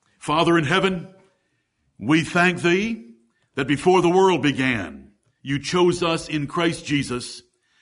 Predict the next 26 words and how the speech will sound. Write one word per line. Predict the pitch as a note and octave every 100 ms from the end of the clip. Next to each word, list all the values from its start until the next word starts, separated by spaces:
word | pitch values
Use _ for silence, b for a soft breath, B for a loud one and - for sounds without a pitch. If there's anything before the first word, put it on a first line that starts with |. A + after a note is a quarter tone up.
| _
to | -
receive | D3 C3+ - F#3 F3
the | D#3
adoption | D#3 D#3 F3 F3 - E3+
of | D#3
sons | - D#3+ C3+ A2 G#2+ A2+ - b b b b b
by | D#2 A2+ C3
your | C#3+ D#3
predestination | D#3 E3+ E3 E3+ - E3 D3+ A#2+ B2+ A#2 A#2+ B B B _
that | B2
we | B2+ D#3+
might | D3 D3 D3
be | C#3+ C#3
made | C#3+ C#3+ D3 C#3
accepted | C3+ - - D#3+ D3 - A2+ G#2+ A2 - _ _ -
in | D#3+ B2+ G#2+ G#2+ G#2 _
the | A2
beloved | B2 B2+ C3 C3+ G#2 F#2 F#2
Christ | - B2+ A#2 G#2+ -
Jesus. | B2+ A#2+ A2 G#2+ - _ _ b b b b
We | G2+ D#3 E3+
thank | - E3+ E3+ B2
thee | F3
that | F3 D#3
in | F3 E3
him | C#3 D#3+ D#3+ E3+ D#3+